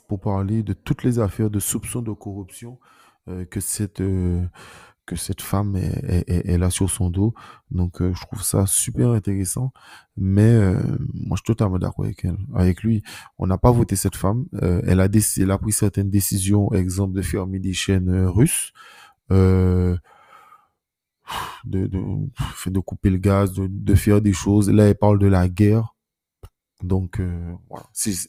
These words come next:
en plus, euh, comme d'habitude, c'est toujours ceux qui parlent de la guerre qui n'iront pas le faire. Et ça sera nous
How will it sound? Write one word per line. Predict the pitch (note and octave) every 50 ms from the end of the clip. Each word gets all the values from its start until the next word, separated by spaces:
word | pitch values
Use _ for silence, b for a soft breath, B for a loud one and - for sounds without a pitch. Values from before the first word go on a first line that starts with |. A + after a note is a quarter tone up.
| - G#3+
en | - - F#3+
plus, | F3 - - A2+ G#2+ - - F#2+
euh, | F2+
comme | - - G2 G2+
d'habitude, | G2 G2 F#2+ G2 F#2+ - - G2 -
c'est | - -
toujours | - - G2+ F#2 A2+ A#2
ceux | - - G#2+
qui | - -
parlent | F#2 - G#2 G2+ G2
de | G2
la | F#2+ F#2 F#2 F#2+
guerre | G2 G2+ G2+ G#2+ G#2
qui | - - G2
n'iront | F#2+ F#2+ F2+ F#2+
pas | F2+ - F#2+ F#2+
le | F#2+ F#2+ F2+
faire. | - - B2 C#3+ C3+ B B B B B B B B B B -
Et | -
ça | - - F#2+ F#2
sera | - - - G2+ G2+
nous | G#2 A#2